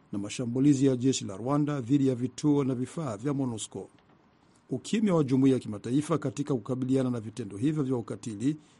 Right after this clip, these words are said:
ni jambo la kuhuzunisha," alisema Balozi Wood. Bila mabadiliko katika tabia ya Rwanda, ni wazi kwamba Umoja wa Mataifa unapaswa kutathmini upya uaminifu wa Rwanda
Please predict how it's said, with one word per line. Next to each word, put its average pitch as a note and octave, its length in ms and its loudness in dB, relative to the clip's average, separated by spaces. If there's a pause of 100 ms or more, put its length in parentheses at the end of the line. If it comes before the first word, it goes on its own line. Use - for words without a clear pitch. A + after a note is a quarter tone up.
(180)
ni G#2 80 -8
jambo C#3 400 2
la C3 100 2
kuhuzunisha," A#2+ 760 -4 (360)
alisema B2+ 460 -2
Balozi B2+ 480 2
Wood. G#2+ 300 -6 (1040)
Bila E3+ 340 0
mabadiliko D3 680 6
katika A#2+ 260 -8
tabia B2+ 340 2
ya A2+ 100 -2
Rwanda, D3 420 2 (380)
ni G#2+ 80 -6
wazi G#2 280 -6
kwamba C3+ 380 2
Umoja D3+ 460 2
wa D3 60 0
Mataifa C#3 520 0
unapaswa C3+ 640 -4
kutathmini B2+ 640 -2
upya E3+ 520 -2
uaminifu A2+ 760 -2
wa A#2+ 80 0
Rwanda A2 460 -4